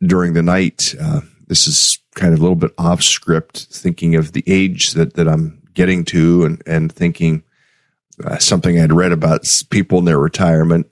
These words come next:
and thinking, "There, there is no, there will be no such thing." Uh, for me, and, and it was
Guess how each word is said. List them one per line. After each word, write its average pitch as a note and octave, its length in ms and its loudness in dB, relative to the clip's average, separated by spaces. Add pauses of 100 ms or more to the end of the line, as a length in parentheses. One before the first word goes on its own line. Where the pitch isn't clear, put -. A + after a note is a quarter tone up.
(200)
and D#2 320 -6
thinking, D#2+ 400 -4 (320)
"There, F2+ 160 2
there F#2+ 240 2
is E2+ 140 0
no, F2+ 300 4
there F2 420 0
will G#2+ 80 4
be G2+ 180 2
no F#2 140 2
such - 360 0
thing." D2+ 280 -2 (640)
Uh, C#2+ 240 0
for F#2 220 0
me, F2 300 2
and, E2 180 0
and F#2+ 120 2
it - 60 -2
was F2+ 220 2